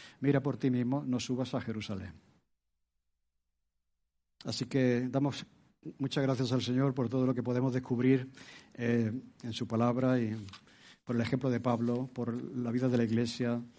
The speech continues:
y que el Señor nos ayude a seguir avanzando y creciendo, eh, en lo que hoy Él nos ha dicho a través de, de su palabra. Amén. <clears throat> Te damos gracias, Señor, por este,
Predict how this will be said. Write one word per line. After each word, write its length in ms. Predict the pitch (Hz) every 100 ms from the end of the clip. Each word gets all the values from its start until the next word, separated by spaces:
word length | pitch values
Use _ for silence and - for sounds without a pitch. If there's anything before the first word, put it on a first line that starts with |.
| - - -
y 260 | - 113 110 110 127 -
que 80 | -
el 80 | 120
Señor 200 | 127 131
nos 180 | 127 123
ayude 260 | 123 123
a 60 | 120
seguir 240 | 120 127
avanzando 400 | 127 120 117 139
y 40 | 131
creciendo, 560 | 127 113 139 151 175 - - - - - - -
eh, 380 | 120 120 113 135
en 80 | 117
lo 100 | 113
que 240 | 120 123
hoy 400 | - 127 131 170 - - -
Él 160 | 123 123
nos 160 | 117
ha 40 | 123
dicho 440 | 127 - 151 151 - - - - - - - - -
a 100 | 120
través 360 | 120 117 117
de, 320 | 117 113 113 107 127 -
de 140 | 117
su 160 | 104 107
palabra. 460 | 113 104 98 92 - -
Amén. 200 | 107 90 98 - _
<clears throat> 540 | - 131 123 - - -
Te 80 | 147
damos 160 | 165
gracias, 280 | 160 165 156
Señor, 280 | 143 147 147
por 120 | 143
este, 380 | 131 139 127